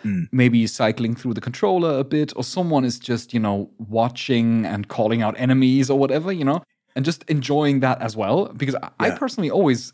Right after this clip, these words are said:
Speaker 2: enjoyed watching someone play as, almost as much as I enjoyed playing it. Um, so I think I, I think that's kind of something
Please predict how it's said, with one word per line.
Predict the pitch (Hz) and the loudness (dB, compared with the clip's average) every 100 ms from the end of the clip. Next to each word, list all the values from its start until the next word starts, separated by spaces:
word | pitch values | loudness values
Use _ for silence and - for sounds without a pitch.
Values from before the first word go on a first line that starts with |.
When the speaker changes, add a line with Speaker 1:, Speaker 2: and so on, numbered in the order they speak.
| - | -10
Speaker 2:
enjoyed | 120 113 123 127 120 - | -8 -2 0 2 0 -6
watching | 117 110 143 - 143 | -8 -6 -6 -6 -8
someone | 139 143 147 147 | -4 -2 0 -2
play | 151 160 165 - | -2 -2 0 0
as, | 117 107 - | -4 -4 -6
almost | 139 214 - | -2 -2 -2
as | 110 | -2
much | 139 | -2
as | 127 | -2
I | 110 | -2
enjoyed | 101 104 104 - _ | -2 -2 -4 -4 _
playing | - 95 104 143 | -10 -4 0 0
it. | 208 - _ _ _ _ _ _ | -2 -8 _ _ _ _ _ _
Um, | 120 120 117 - _ | -2 0 -2 -8 _
so | - 143 143 135 - | -2 2 2 0 -6
I | 156 | -10
think | - 220 208 202 - _ _ _ _ _ _ _ _ - | -6 -4 -4 -6 -16 _ _ _ _ _ _ _ _ -16
I, | 120 - | -14 -12
I | - | -12
think | 156 220 - | -10 -10 -10
that's | 127 127 - | -14 -14 -18
kind | - - 175 | -16 -6 -4
of | 196 | -4
something | - 180 185 165 | -6 -8 -4 -4